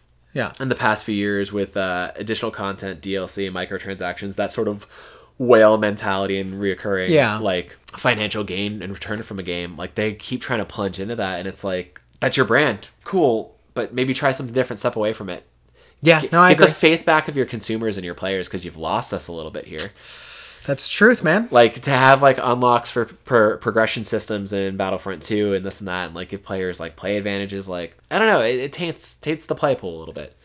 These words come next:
Speaker 1: Yeah, and you know, wouldn't, wouldn't taint anything for me? A single player experience, kinda like what we pitched, a Rocksteady
Speaker 2: Mm.
Speaker 1: Star Wars game. Like, I would feel like, "No, th-, this is cool. This,
Speaker 2: Yeah.
Speaker 1: this feels honest, and this seems like something that you really need to,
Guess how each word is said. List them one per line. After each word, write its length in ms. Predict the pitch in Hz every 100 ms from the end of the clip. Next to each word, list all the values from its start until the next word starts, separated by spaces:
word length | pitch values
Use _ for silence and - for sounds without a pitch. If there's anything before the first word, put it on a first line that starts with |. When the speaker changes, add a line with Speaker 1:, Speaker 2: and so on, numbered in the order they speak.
| _
Speaker 1:
Yeah, 240 | 285 226 -
and 160 | 156 170
you 40 |
know, 140 | 208 202
wouldn't, 480 | 175 214 214 190
wouldn't 340 | 147 180 214 214
taint 400 | - 208 240 233
anything 360 | 208 226 240
for 120 | 233 240
me? 200 | 254 247 - -
A 100 | 120
single 380 | - 165 180
player 320 | 196 190 180 196
experience, 920 | - - 160 202 208 226 220 - -
kinda 480 | - 160 175 175 170
like 200 | 170 185
what 120 | 180
we 100 | 185
pitched, 300 | - 180 -
a 60 | 131
Rocksteady 800 | 107 135 - - 151 156 156 160
Speaker 2:
Mm. 200 | 110 101 -
Speaker 1:
Star 320 | - - 120 156
Wars 260 | 160 170
game. 280 | 165 165 175
Like, 160 | 147 135
I 60 | 139
would 100 | 135
feel 120 | 156
like, 160 | 143
"No, 320 | 127 170 233 117
th-, 140 | 135 -
this 180 | 135 -
is 140 | 190
cool. 380 | - 202 277 120
This, 180 | 131 -
Speaker 2:
Yeah. 60 | 147
Speaker 1:
this 100 | 139
feels 220 | 175 170
honest, 440 | - 165 214 143 -
and 120 | 135
this 100 | 139
seems 220 | 147 143
like 100 | 143
something 220 | 143 147
that 80 | 135
you 80 | 127
really 240 | 131 139
need 160 | 135 127
to, 180 | 113